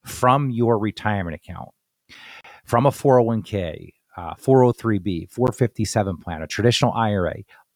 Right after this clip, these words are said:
that money is going to be taxed at whatever your income tax rate is.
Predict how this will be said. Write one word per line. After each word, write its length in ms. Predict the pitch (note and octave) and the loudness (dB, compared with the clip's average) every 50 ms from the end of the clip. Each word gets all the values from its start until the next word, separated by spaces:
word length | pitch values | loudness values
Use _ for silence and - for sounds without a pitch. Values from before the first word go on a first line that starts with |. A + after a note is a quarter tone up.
| _ - | _ -14
that 360 | G2+ G2 C3+ D3 F#3 F#3 - - | -4 0 2 2 2 0 -2 -4
money 440 | B2 A2 A#2 B2+ C3 C#3 C#3 B2 | -4 -2 0 0 0 0 0 0
is 120 | A2+ G2 - | 0 0 -2
going 320 | - F#2 D#2+ F2 F2+ F2+ | -4 -6 -6 -4 -4 -6
to 80 | - A2+ | -8 -8
be 160 | A2 C3 B2 _ | -8 -10 -10 _
taxed 500 | - - - F3+ F#3 E3+ - - - - | -10 -8 -6 -6 -6 -6 -6 -6 -6 -6
at 100 | G2+ - | -6 -4
whatever 320 | G#2 G#2+ G#2+ A2+ A2+ A2+ B2 | -4 -2 0 0 0 -2 -2
your 160 | A#2 C3+ D#3 | -2 0 0
income 240 | G3+ G3+ - C#3 G2 | 0 0 0 -2 -2
tax 340 | - G2+ E2+ D#2+ - - | -2 -4 -6 -6 -6 -8
rate 160 | G2 F2+ F#2 D2+ | -8 -8 -6 -8
is. 240 | C#2+ - - - | -10 -12 -14 -18